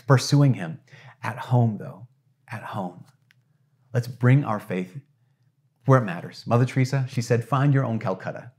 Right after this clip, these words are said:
And, you know, people would come to her and say, "Mother, I, I'm gonna go to India to serve the poor there." And she'd say, "Mm,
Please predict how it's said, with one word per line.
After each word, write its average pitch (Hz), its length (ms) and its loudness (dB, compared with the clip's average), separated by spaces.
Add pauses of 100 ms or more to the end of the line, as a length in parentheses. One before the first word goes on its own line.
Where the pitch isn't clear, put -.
(140)
And, 117 320 0
you 120 100 4
know, 117 100 6
people 127 220 2
would 117 80 0
come 127 180 0
to 117 60 -2
her 107 100 -4
and 98 100 -6
say, 95 260 -4 (240)
"Mother, 151 280 0 (160)
I, 131 200 2
I'm 123 120 4
gonna 156 120 6
go 160 80 4
to 165 80 -4
India 165 420 2
to 127 100 0
serve 139 440 0
the 135 80 -2
poor 156 240 0
there." 85 320 -4
And 104 120 -10
she'd 123 200 -2
say, 110 280 -2
"Mm, 104 340 -2